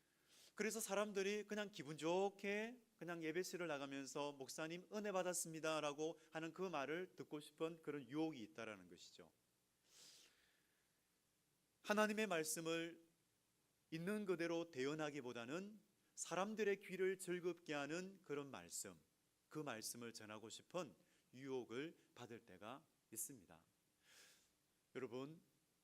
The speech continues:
정말 저는 말씀 그대로의 말씀을 그대로, 있는 그대로 여러분에게 전함으로 정말 하나님의 말씀을 통해서 하나님을 만나는 그런 여러분이 되시기를 주님의 이름으로 축복합니다.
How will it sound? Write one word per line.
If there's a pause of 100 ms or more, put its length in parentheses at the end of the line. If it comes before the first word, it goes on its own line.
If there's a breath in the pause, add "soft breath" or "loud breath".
(640)
정말
저는
말씀
그대로의 (1200)
말씀을
그대로, (680)
있는
그대로
여러분에게
전함으로 (340)
정말
하나님의
말씀을
통해서 (180 loud breath)
하나님을
만나는 (460)
그런
여러분이
되시기를 (200 soft breath)
주님의
이름으로
축복합니다.